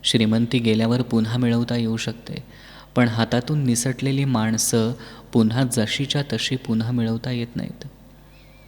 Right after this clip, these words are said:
माणसाला सवय असते लाईफमध्ये नवीन लोकं आले की जुन्या लोकांना विसरून जायचं, कारण त्या जुन्या लोकांची गरज संपलेली असते.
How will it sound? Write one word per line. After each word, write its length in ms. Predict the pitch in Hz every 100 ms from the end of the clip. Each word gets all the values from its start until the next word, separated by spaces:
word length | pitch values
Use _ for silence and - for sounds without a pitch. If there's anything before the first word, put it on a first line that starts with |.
| - - -
माणसाला 440 | 113 104 110 127 131
सवय 360 | - 120 127
असते 400 | 123 - 110 107
लाईफमध्ये 540 | 107 110 113 117 117 123
नवीन 360 | 117 107 117
लोकं 300 | 123 110 107
आले 240 | 113 110 113
की 180 | - 120
जुन्या 300 | 110 110 113
लोकांना 440 | 113 117 117 117
विसरून 440 | 110 107 107 113
जायचं, 380 | 110 107 110 - 147 - - - - - -
कारण 320 | 117 117 131
त्या 160 | 131 139
जुन्या 340 | 120 113 123
लोकांची 480 | 135 123 127 127 139
गरज 340 | 123 113 123
संपलेली 580 | - 107 107 113 117 117
असते. 440 | 107 - - -